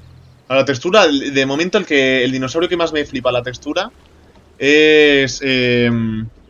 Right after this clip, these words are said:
Carnotaurus. ¡Viva! Que lo hacemos aquí diagonal. A ver, es R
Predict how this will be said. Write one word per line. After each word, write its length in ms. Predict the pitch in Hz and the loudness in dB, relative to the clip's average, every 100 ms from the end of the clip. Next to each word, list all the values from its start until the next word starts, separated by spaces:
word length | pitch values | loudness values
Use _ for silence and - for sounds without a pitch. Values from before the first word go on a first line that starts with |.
| _ _ _ _ _ - | _ _ _ _ _ -4
Carnotaurus. 680 | 135 127 143 143 117 117 - - _ _ _ _ 127 | -2 0 0 0 -2 -6 -16 -20 _ _ _ _ -10
¡Viva! 520 | 143 147 127 110 95 - _ - - - - - - - | 0 4 4 2 -2 -16 _ -20 -20 -20 -20 -20 -20 -14
Que 80 | 113 | -8
lo 100 | 117 | -8
hacemos 280 | 120 135 139 | -8 -8 -6
aquí 140 | 135 | -4
diagonal. 560 | 131 113 120 147 113 117 | -2 -2 -4 -4 -6 -8
A 60 | 117 | -8
ver, 140 | 120 | -6
es 140 | 120 139 | -8 -10
R 260 | 139 151 | -12 -14